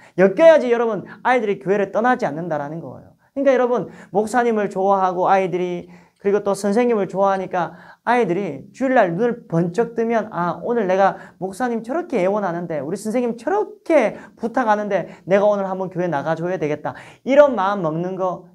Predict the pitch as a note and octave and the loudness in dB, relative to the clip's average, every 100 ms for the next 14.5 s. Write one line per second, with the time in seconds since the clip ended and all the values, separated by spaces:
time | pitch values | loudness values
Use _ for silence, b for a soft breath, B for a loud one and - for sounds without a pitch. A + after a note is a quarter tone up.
0 | - G3+ G3 G3+ D4+ F4+ E4 E3+ D#3 G3 | -12 -10 -8 -8 -8 -2 -2 -2 -2 -2
1 | A3 F#3+ - - C#3+ C#3+ C#3 B2+ B2+ B2+ | -2 -4 -12 -12 -2 -2 0 -4 -6 -10
2 | A#2+ - - - D4 D4 C#4+ G3 G#3 C#4 | -16 -20 -20 -2 2 4 2 -4 -2 0
3 | C#4 G#3 F#3+ A#3+ G3+ F#3+ A3 F3 E3 E3+ | 2 2 2 0 -2 -2 -2 -2 -2 -4
4 | F3+ F2+ B B B B F#3 B3 C4+ A3+ | -6 -8 B B B B 6 8 8 6
5 | C#4 C#4+ E3+ - B _ A#3 A#3+ D4+ C4 | 4 4 2 -2 B _ 0 2 4 2
6 | B3 B3 A3 A3 D#3+ C3 C3 C#3 A#2 - | 0 -2 -2 -2 -4 -6 -10 -10 -14 -20
7 | _ D#3+ F3 D#3+ E3+ A3 B3 F3 C3+ B2 | _ 2 4 4 4 2 2 0 -4 -2
8 | C#3+ D3 C3+ C#3+ C3+ B2+ b b - F#3+ | -4 -4 -6 -6 -8 -12 b b -2 0
9 | G3+ G#3 A3 G#3 B3 E4 E4 B3+ G3+ A#3 | 2 2 2 0 0 0 2 2 2 0
10 | G#3+ C#3+ D#3+ D#3+ F3 E3 E3 E3+ B E3 | -4 -4 -4 -4 -4 -4 -4 -8 B 2
11 | A3 A3 A3 B3 A3+ C4+ E4 D#4 C#4+ C4+ | 4 4 2 0 2 2 4 4 4 2
12 | C4 C4+ C4+ A3+ A#3 G#3+ B B - F#3+ | 4 4 4 4 4 2 B B 0 4
13 | B3 A#3 G3+ F3+ G#3+ A#3 G3+ A3 A3+ F3 | 6 4 2 0 0 0 0 -2 -2 -6
14 | F#3+ F#3+ D3 - | -6 -4 -4 -8